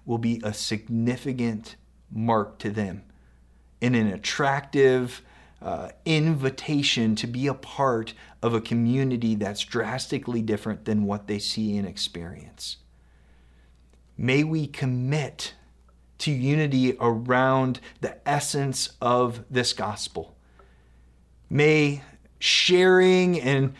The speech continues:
promoting and offering this message unify us in such a way that all of these other things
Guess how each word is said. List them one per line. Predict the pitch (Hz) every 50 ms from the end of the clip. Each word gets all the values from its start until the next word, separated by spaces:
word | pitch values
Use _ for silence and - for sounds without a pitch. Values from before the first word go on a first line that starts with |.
| - - _ _
promoting | - 143 139 147 160 175 180 180 185 180 180 180 180 180 175 175 165 139
and | 139 147 143 135 - - - - - - -
offering | - 156 170 180 175 - 190 190 185 180 180 175 170
this | 160 156 151 156 -
message | 151 156 156 160 151 - 165 151 143 143 127 - - - -
unify | - 127 131 143 160 175 190 202 196 180 - 160 143 139 135 135
us | 131 123 123 127 - - -
in | - 139 135
such | 123 - - - 160 165 160 -
a | 175
way | 165 160 156 156 156 160
that | 147 147 - 143 -
all | - 135 139 151 160 165
of | 156 143
these | 151 156 156 156 151 143 - - -
other | 135 139 147 147
things | 143 147 143 147 143 143 143 135 - -